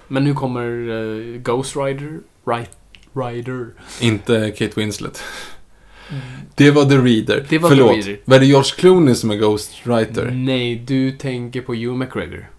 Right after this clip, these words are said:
Speaker 2: Jag tänker
Speaker 1: Och
Speaker 2: på
Speaker 1: Pierce
Speaker 2: Ewan
Speaker 1: Brosnan.
Speaker 2: McGregor. Pierce Brosnan, George Clooney, Pierce Brosnan.
Speaker 1: Ja.
Speaker 2: Same shit.
Speaker 1: Silver Foxes.
Speaker 2: Ja. Kerchak. <laughs> Tog du den?
Speaker 1: Nej,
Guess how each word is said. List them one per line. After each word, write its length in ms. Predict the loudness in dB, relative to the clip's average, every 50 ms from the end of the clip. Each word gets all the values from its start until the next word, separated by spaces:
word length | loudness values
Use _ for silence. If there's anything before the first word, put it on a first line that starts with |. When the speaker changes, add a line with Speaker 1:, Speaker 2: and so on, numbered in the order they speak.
| -20 -8 0
Speaker 2:
Jag 180 | 2 2 4
tänker 200 | 4 2 0 0
Speaker 1:
Och 60 | 0 0
Speaker 2:
på 40 | 0
Speaker 1:
Pierce 140 | 0 0
Speaker 2:
Ewan 100 | 0 -2
Speaker 1:
Brosnan. 200 | -2 -2 -2 -2
Speaker 2:
McGregor. 220 | -2 -2 -4 -6 -8 -12 -18 -20 -20 -20 _ _ _ _ _ -20 -20 -20 _ _ _ _
Pierce 220 | 8 8 8 10
Brosnan, 340 | 6 4 4 4 2 2 2
George 180 | 2 0 0
Clooney, 360 | 2 2 4 4 4 4 2 0
Pierce 220 | 0 -2 -2 0
Brosnan. 320 | -2 -2 -2 -2 -4 -4
Speaker 1:
Ja. 160 | -4 -6 -8 -8
Speaker 2:
Same 240 | -6 -4 -4 -4 -2
shit. 240 | -2 -2 -4 -4 -6
Speaker 1:
Silver 300 | -10 -10 -8 -8 -8 -8
Foxes. 440 | -10 -10 -12 -14 -14 -16 -18 -18 -20 -20 -20 -20 -20 -20 -14 -12
Speaker 2:
Ja. 140 | -10 -8 -8 -10 -12 -14 -20 -20 _ _ _ -20 -20 _ _ _ -4 -2
Kerchak. 520 | -2 -4 -4 -6 -8 -10 -12 -14 -16 -14 -14
<laughs> 1800 | -14 -12 -10 -10 -10 -10 -12 -12 -12 -12 -12 -12 -14 -18 -20 -20 -20 _ _ _ _ -20 -20 -20 -20 -20 -20 _ _ -20 -20 -20 -20 -20 -14 -8
Tog 120 | -6 -2 0
du 60 | 0
den? 120 | 0 -2 -4 -8 -16 _ -16 -14 -14 -14 -14 -16
Speaker 1:
Nej, 200 | -18 -20 -20